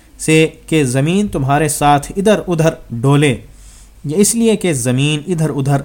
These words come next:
نہ ڈولے۔ جس طرح ساحل پر کھڑے بحری جہازوں میں بڑے بڑے لنگر ڈال دیے جاتے ہیں تاکہ جہاز نہ ڈولے، زمین کے لیے پہاڑوں کی بھی یہی حیثیت ہے۔ پھر یعنی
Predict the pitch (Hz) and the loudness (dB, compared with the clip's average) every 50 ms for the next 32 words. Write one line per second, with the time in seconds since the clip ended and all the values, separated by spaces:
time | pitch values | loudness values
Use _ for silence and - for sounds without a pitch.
0 | - - - 123 123 135 143 135 120 104 95 90 82 - - - - - - - | -6 -10 -6 -4 -2 0 0 0 0 -2 -2 -4 -8 -10 -14 -18 -20 -20 -20 -20
1 | - - - - - - - - - - - - 214 233 - - 262 254 240 - | -20 -20 -20 -20 -20 -20 -20 -20 -20 -16 -4 -2 -2 0 0 0 0 0 0 0
2 | - - 214 196 180 233 269 233 - 208 190 190 - - - - - - - - | 2 2 4 4 4 2 2 0 -2 -2 -2 -2 -4 -10 -18 -20 -20 -20 -20 -20
3 | - - - - - - - 202 233 240 233 190 147 143 156 165 180 202 196 160 | -20 -20 -20 -20 -10 0 2 4 6 6 4 4 2 0 0 2 2 2 0 0
4 | 151 139 139 143 143 151 160 156 156 147 127 117 113 165 202 240 226 185 147 135 | 2 2 2 2 2 2 0 0 -2 -2 -4 -2 0 2 2 2 2 0 0 0
5 | 143 151 147 135 123 127 139 147 143 147 151 147 - - 120 117 123 127 139 143 | 0 0 0 0 0 0 0 0 2 0 0 -2 -2 -6 -6 -2 2 4 4 4
6 | 147 143 139 - - 135 123 120 135 160 180 202 180 180 175 165 - 180 170 160 | 4 0 -2 -8 -10 -8 -4 -2 0 2 2 2 2 0 0 0 0 -2 0 0
7 | 165 165 165 - - - 180 175 175 - 190 151 127 131 123 127 135 143 147 143 | 0 -2 -2 -6 -6 -2 -2 0 0 0 -2 -2 -2 0 2 4 4 4 4 2
8 | 123 123 135 156 147 127 113 110 101 98 92 - - - - - - - - - | 2 0 0 0 0 0 0 0 0 -2 -4 -6 -10 -16 -20 -20 -20 -20 -14 -10
9 | 123 117 131 135 139 147 147 143 143 147 143 135 135 139 139 131 - - - 120 | -4 -2 0 2 2 2 0 0 0 0 0 2 2 2 0 0 -2 -4 -4 0
10 | 131 135 143 185 214 208 214 - 170 147 127 120 147 196 254 - - 139 131 127 | 2 4 4 4 2 0 0 -4 -6 -6 -2 0 0 0 0 -2 -6 -8 -2 0
11 | 139 147 190 202 147 120 131 120 - - 127 120 117 113 - 95 69 - - - | 2 2 2 2 2 0 -2 -2 -2 -2 -2 -2 -4 -4 -6 -12 -16 -16 -18 -20
12 | - - - - - - - - - - - - - - - - - - - - | -20 -20 -20 -20 -20 -20 -20 -20 -20 -20 -20 -20 -20 -20 -20 -20 -20 -20 -20 -20
13 | - - - - - - - - - - - - - - 320 320 - - 202 208 | -20 -20 -20 -20 -20 -20 -20 -20 -20 -20 -20 -10 -8 -6 -6 -6 -6 -2 0 2
14 | 233 247 | 2 2